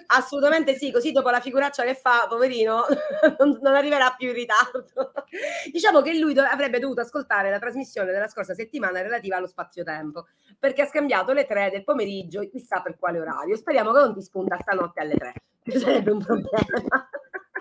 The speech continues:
<laughs> Ma oggi di che parliamo? Oggi però vogliamo parlare di qualcosa magari che, non lo so, sento che ti sei ispirata un po' alla puntata che abbiamo avuto con Francesco, che è stata molto bella, che parlava di scelte, di cuore, no?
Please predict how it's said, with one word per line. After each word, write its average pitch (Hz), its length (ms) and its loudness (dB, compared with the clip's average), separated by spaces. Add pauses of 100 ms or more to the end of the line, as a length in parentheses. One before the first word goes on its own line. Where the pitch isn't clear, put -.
(720)
<laughs> - 800 2
Ma 294 100 8 (220)
oggi 294 180 2
di 294 140 4
che 392 240 0
parliamo? 175 720 0 (340)
Oggi 233 220 0
però 220 340 8
vogliamo 269 280 4
parlare 196 360 0
di 214 120 -10
qualcosa 202 520 0
magari 196 300 -2
che, 202 260 -4 (380)
non 277 140 8
lo 285 80 6
so, 247 140 2
sento 240 340 0
che 214 100 -2
ti 262 120 -6
sei 202 220 0
ispirata 208 540 0
un 247 120 -4
po' 180 180 -2
alla 185 240 -2
puntata 190 480 -4
che 170 60 -6
abbiamo 185 220 -4
avuto 190 180 -4
con 165 160 -8
Francesco, 185 760 -4 (180)
che - 100 -8
è - 20 -4
stata 170 300 -6
molto 208 300 -4
bella, 170 340 -4
che 302 140 -10
parlava 175 380 -2
di 196 80 -10
scelte, 185 520 -6
di 175 120 -10
cuore, 175 560 2
no? 220 340 0